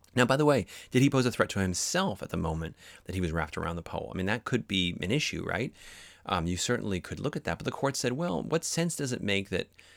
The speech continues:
somebody is a danger to themselves and so you hurt them because they're dangerous to themselves?" If Mister Armstrong were trying to stab himself or trying to shoot himself or trying to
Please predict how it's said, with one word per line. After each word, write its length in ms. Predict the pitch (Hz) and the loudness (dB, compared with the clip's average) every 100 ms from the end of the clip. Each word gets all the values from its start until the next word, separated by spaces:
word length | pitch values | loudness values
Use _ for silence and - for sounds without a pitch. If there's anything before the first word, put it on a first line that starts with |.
| _ | _
somebody 720 | - - 123 123 113 104 - - | -6 -2 2 2 2 2 -4 -4
is 440 | 110 98 87 87 - | 0 2 2 -4 -6
a 120 | 101 | -6
danger 380 | 82 101 107 98 | -2 0 2 0
to 100 | 87 | -2
themselves 760 | 87 85 - 120 113 98 87 82 | -4 -4 -2 2 4 4 2 -2
and 220 | 98 87 | -8 -6
so 340 | - - 92 | -4 2 2
you 280 | 90 85 85 | 2 -2 -4
hurt 360 | - - 117 - | -4 -2 -2 0
them 220 | 92 85 | -2 -2
because 360 | 87 - 82 | -4 -6 -8
they're 140 | 80 82 | -6 -6
dangerous 500 | 80 85 82 80 - | -6 -6 -6 -8 -10
to 60 | |
themselves?" 640 | - 85 104 101 - - - - - - - - - - _ - | -10 -6 -4 -4 -6 -12 -20 -20 -20 -20 -20 -20 -20 -20 _ -6
If 220 | 135 - | -4 0
Mister 420 | 143 180 - 143 - | 2 2 0 -2 0
Armstrong 540 | 101 117 - 107 95 | 2 2 0 0 2
were 80 | 90 | 0
trying 320 | - 90 85 | -2 -2 -2
to 60 | 85 | -2
stab 520 | - - - 123 120 | -6 -2 2 4 2
himself 720 | 85 82 - - - - - - - - - | 0 -6 -6 -8 -10 -16 -20 -20 -20 -20 -12
or 140 | - 92 | -6 -4
trying 280 | - 85 | -2 -2
to 60 | 82 | -2
shoot 380 | - - 67 113 | -2 -2 -2 -2
himself 720 | 90 85 - - - 92 - - - - - | -4 -4 -6 -6 -8 -16 -20 -20 -20 -16 -2
or 140 | 90 | 0
trying 480 | - - 92 95 92 | 0 0 2 2 0
to 260 | - 87 | -2 -4